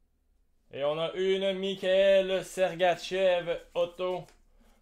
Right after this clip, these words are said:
pour le Lightning de Tampa Bay. Très belle carte, très belle carte, ça, ici. Donc, le Lightning de Tampa Bay. Mathieu Legault, pas beaucoup parler du Lightning, là. Une petite signature d'un, d'un futur,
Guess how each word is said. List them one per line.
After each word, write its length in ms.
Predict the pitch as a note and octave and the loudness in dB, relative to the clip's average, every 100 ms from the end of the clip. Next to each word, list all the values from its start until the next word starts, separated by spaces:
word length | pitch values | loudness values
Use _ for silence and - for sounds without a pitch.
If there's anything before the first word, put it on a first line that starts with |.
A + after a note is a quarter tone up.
| - | -10
pour 320 | D3 D3+ D3+ | -6 -2 0
le 60 | |
Lightning 520 | D#3 E3+ F3 - F3+ F3+ | 0 2 0 -2 -6 -4
de 80 | |
Tampa 500 | D#3+ - D#3+ D#3 D#3+ | -4 -6 -10 -6 -4
Bay. 360 | D3 E3 E3+ C#3 | -4 -4 -8 -10
Très 160 | - C3+ | -10 -6
belle 220 | C#3 C3 | -4 -4
carte, 340 | D3 D3 C#3 | -2 -4 -4
très 180 | - B2 | -12 -10
belle 180 | C3 B2 | -8 -10
carte, 300 | B2 C3+ C3 | -8 -10 -10
ça, 40 | B2 | -18
ici. 300 | A#2 C3+ C3 _ _ _ _ _ _ | -18 -20 -20 _ _ _ _ _ _
Donc, 180 | G#2+ G#2 | -20 -12
le 80 | A#2 | -8
Lightning 360 | B2 B2 B2+ | -8 -8 -10
de 80 | B2 | -12
Tampa 380 | - A#2+ A2 A2+ | -12 -16 -6 -6
Bay. 360 | A#2 B2+ A#2+ _ _ _ _ _ _ _ | -6 -10 -12 _ _ _ _ _ _ _
Mathieu 320 | A2 A2+ C#3 | -12 -10 -8
Legault, 440 | C3 B2 D3+ D#3 D#3 _ _ _ | -6 -4 -4 -6 -12 _ _ _
pas 80 | G#2+ | -16
beaucoup 240 | A2 A#2 | -16 -10
parler 300 | - C3 C#3 | -2 0 0
du 120 | C#3 B2 | -2 -2
Lightning, 480 | C3+ E3 F3 G3+ | -2 -2 -6 -4
là. 220 | F3+ E3+ E3 _ _ _ _ _ _ _ _ G2+ | -6 -8 -10 _ _ _ _ _ _ _ _ -20
Une 100 | G2 | -20
petite 180 | - | -20
signature 500 | - B2+ A#2 C#3 C#3+ | -12 -8 -6 -4 -6
d'un, 180 | B2+ G#2+ G#2+ - - | -6 -10 -14 -20 -16
d'un 160 | A2 A2+ | -14 -14
futur, 580 | - A#2 D3 D3+ C#3+ | -16 -12 -8 -6 -6